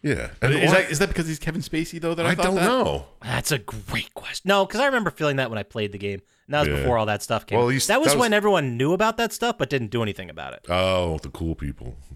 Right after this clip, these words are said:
Speaker 1: Right.
Speaker 3: Yeah, the cool people.
Speaker 1: Why can these terrorists even fuck with Atlas?
Speaker 2: Well, I think Atlas paid them.
Speaker 1: I know that, but they should be able to just, like, squish 'em like bugs now.
Speaker 2: Well, that kind of defeats the purpose.
Speaker 1: Not now.
Speaker 2: <laughs> Well, and that's why he's killing Hades.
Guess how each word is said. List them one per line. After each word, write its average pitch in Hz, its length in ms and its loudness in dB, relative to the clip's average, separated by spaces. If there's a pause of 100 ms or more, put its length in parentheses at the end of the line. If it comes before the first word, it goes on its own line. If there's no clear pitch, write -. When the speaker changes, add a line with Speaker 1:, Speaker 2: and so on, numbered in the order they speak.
(140)
Speaker 1:
Right. 123 160 -6
Speaker 3:
Yeah, 104 220 -4
the - 60 -20
cool 113 160 -10
people. - 320 -14 (460)
Speaker 1:
Why 107 220 2
can 180 180 -2
these 175 220 0
terrorists 135 580 2
even 95 280 0
fuck - 400 -4
with 76 140 -4
Atlas? 58 560 -12 (320)
Speaker 2:
Well, 127 160 2
I 117 80 2
think 117 160 -2
Atlas 104 220 -2
paid 120 200 -2
them. 92 140 -8 (220)
Speaker 1:
I 87 80 -2
know 92 240 2
that, 69 280 -2
but 73 240 -4 (340)
they 98 100 -4
should 92 200 -2
be 98 80 0
able 87 200 0
to 76 60 -4
just, 76 200 -6
like, 71 160 -8
squish - 440 -6
'em 73 100 -4
like 69 240 -12
bugs 58 460 -8
now. - 320 -18 (100)
Speaker 2:
Well, 101 240 -10
that 98 160 -12
kind 104 160 -10
of 87 40 -16
defeats 98 300 -16
the - 80 -16
purpose. - 500 -8 (120)
Speaker 1:
Not 95 200 -2
now. 80 540 0
Speaker 2:
<laughs> - 440 -14
Well, 147 220 4
and 123 80 0
that's 131 160 0
why 123 120 4
he's 120 120 0
killing 147 240 0
Hades. 127 400 -4